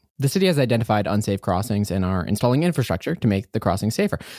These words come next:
That is a pretty one-to-one relationship of, like, problem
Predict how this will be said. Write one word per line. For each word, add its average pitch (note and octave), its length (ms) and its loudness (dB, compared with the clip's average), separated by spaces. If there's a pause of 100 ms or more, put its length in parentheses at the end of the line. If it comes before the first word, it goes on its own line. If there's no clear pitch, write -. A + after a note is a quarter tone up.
That F#3+ 340 0
is F#3+ 160 2
a F3+ 60 2
pretty A3 200 2
one-to-one C3 1000 0
relationship C3 640 0
of, A2 160 -2
like, F#2+ 240 -4
problem C#3+ 400 0